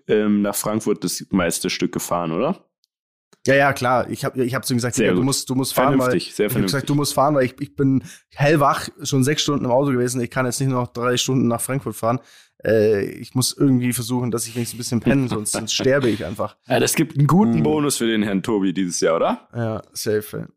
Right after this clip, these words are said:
Speaker 2: Also
Speaker 1: <laughs> Okay, top. Also wir waren jetzt am Flughafen. Es ist quasi noch nichts passiert. Du bist noch nicht mal auf dem Weg zum Senegal, ja?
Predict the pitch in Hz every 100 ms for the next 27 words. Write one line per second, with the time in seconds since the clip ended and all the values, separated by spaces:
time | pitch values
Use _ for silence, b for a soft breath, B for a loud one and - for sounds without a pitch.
0 | _ _ 117 120 117 117 143 190 165 -
1 | 151 156 202 135 - - 180 131 170 214
2 | 208 190 190 196 180 160 143 165 165 160
3 | - 156 135 156 147 - 139 147 143 143
4 | 156 - - 139 135 131 131 B B B
5 | - 131 139 139 143 135 120 117 127 117
6 | 110 - - 95 90 85 78 67 - 131
7 | -